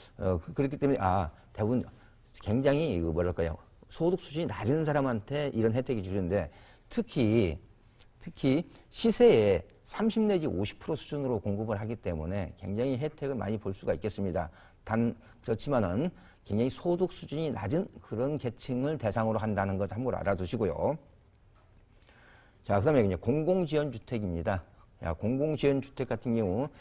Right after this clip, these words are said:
앞으로 이십만 호 중에 한 육만 호를 이렇게 청년층에 이제 공급을 할 예정인데요. 자, 대상은 이렇습니다. 자,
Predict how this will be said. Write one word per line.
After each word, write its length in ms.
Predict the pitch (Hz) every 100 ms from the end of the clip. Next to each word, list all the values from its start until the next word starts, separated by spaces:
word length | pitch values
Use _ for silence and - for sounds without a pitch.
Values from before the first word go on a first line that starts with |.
| - - - -
앞으로 300 | 92 110 113
이십만 600 | 113 139 143 143 139 127
호 80 |
중에 200 | 117 113
한 220 | 107 120 87
육만 380 | 98 127 165 165
호를 440 | 120 107 110 165 -
이렇게 180 | 90 92
청년층에 500 | - 170 160 131 120
이제 140 | 95
공급을 400 | 98 107 107 95
할 180 | 110 87
예정인데요. 640 | 90 123 104 76 92 85 - - - - - -
자, 240 | - 90 80 -
대상은 420 | 123 127 160 143
이렇습니다. 580 | 107 120 92 92 95 80 - - - - - -
자, 280 | - -